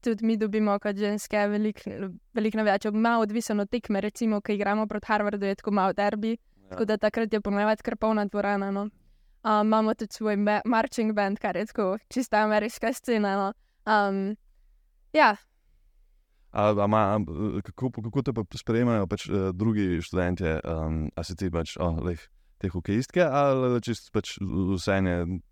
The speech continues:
Speaker 2: vsi pač, vsi ste enaki, ali, ali, ali, ali vas malo drugače gledajo?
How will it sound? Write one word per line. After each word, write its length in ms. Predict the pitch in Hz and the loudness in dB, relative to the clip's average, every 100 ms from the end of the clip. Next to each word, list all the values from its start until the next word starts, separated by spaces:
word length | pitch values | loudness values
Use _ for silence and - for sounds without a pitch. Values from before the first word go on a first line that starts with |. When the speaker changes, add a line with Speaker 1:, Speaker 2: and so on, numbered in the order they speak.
| - | -10
Speaker 2:
vsi 300 | 95 - 92 - | -8 -4 -6 -4
pač, 280 | 90 - - | -6 -4 -10
vsi 200 | - 95 | -8 -8
ste 160 | - | -2
enaki, 420 | 92 87 87 - 87 | 0 2 0 0 0
ali, 180 | 82 78 | 2 0
ali, 160 | 85 | 0
ali, 100 | 87 - - | -2 -4 -2
ali 160 | 85 | 0
vas 180 | 87 - | 0 0
malo 180 | 87 85 | 0 0
drugače 340 | 82 78 76 | 0 -2 -2
gledajo? 280 | 73 69 - | -4 -8 -12